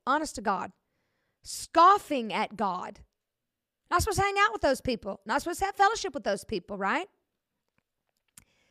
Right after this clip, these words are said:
Where is everybody? I, I, I need to get my attendance up. I'm believing this year to have a hundred viewers. Coffee with Kathy, that's my goal this year. So I'm gonna need y'all to share the broadcast and start tagging some really ungodly people.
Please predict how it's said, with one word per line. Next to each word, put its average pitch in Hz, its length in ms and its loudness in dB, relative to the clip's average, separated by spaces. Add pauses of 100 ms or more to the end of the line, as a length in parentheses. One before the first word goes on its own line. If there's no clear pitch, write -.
(200)
Where 440 180 -4
is 254 100 -6
everybody? 185 460 -6
I, 285 120 -14 (360)
I, 262 260 -2
I - 40 -6
need 427 80 -8
to 320 60 -8
get 254 140 -4
my 196 140 -2
attendance 302 540 -4
up. 180 220 0
I'm 320 140 -2
believing 320 340 -2
this 269 180 -2
year 254 140 2
to 214 80 -2
have 202 160 -4
a 190 60 -8
hundred 269 500 -4
viewers. 220 540 -6 (580)
Coffee 262 240 0
with 254 140 0
Kathy, 226 340 -2
that's 208 260 -2
my 233 120 -4
goal 262 280 0
this 202 240 -6
year. 185 120 -6
So 190 140 -6
I'm 254 60 -4
gonna 370 140 -2
need 339 140 -4
y'all 302 140 2
to 233 60 -8
share 277 280 -2
the 208 80 -10
broadcast 247 640 2
and 196 80 -12
start 196 240 -6
tagging 277 380 -2
some 196 200 -12
really 247 300 -4
ungodly 214 540 -4
people. - 520 -6